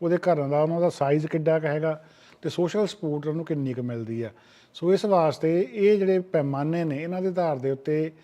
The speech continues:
ਅ, ਕਿਸੇ ਮੁਲਕ ਦੀ ਬਾਰੇ ਇਹ ਦੱਸਿਆ ਜਾਂਦਾ ਕਿ ਉਹ ਕਿੰਨਾ ਕੁ ਖੁਸ਼ ਆ। ਸੋ ਇਹਦੇ ਵਿੱਚ ਜੀ ਇਸ ਵੇਲੇ ਕੈਨੇਡਾ, ਅ, ਜਿਹੜਾ ਉਹ ਅਠਾਰਵੇਂ ਨੰਬਰ 'ਤੇ ਆ ਤੇ ਅਮਰੀਕਾ ਇਸ ਵੇਲੇ ਚੌਵੀਵੇਂ ਨੰਬਰ ਦੇ ਉੱਤੇ ਆ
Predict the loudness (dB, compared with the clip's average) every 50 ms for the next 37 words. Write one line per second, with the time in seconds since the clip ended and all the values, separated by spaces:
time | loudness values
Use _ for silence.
0 | _ -20 -20 _ _ -4 -2 -2 -2 0 0 0 0 2 2 0 0 0 -2 -2
1 | -2 0 0 0 2 2 2 4 2 2 0 -2 -4 -4 -2 -2 0 0 0 0
2 | -2 -2 -2 -2 -2 -2 -2 0 -2 -2 -2 -4 -4 -6 -8 -8 -8 -6 -6 -2
3 | 0 0 0 0 -2 -6 -18 -20 -20 -20 -20 _ _ -2 2 4 4 4 4 4
4 | 2 2 0 -2 -2 2 4 4 4 4 2 0 -2 -2 -2 -4 -2 -2 -2 0
5 | 0 0 2 2 0 -2 -4 -8 -18 _ _ _ _ -20 -20 _ -6 -4 -2 -2
6 | 0 0 0 0 0 0 0 0 0 0 0 0 0 -2 -4 -6 -12 _ _ _
7 | _ _ _ -6 -4 -4 -2 -2 0 2 2 2 2 0 0 -2 -2 -2 -4 -2
8 | -2 -2 -2 0 0 -2 -2 -2 -4 -4 -6 -6 -4 -2 -2 -2 -4 -4 -6 -6
9 | -4 -2 -4 -4 -4 -2 -2 0 0 0 0 -2 -2 -2 -2 -2 -2 -2 -2 0
10 | 2 2 0 0 0 -2 0 0 0 -2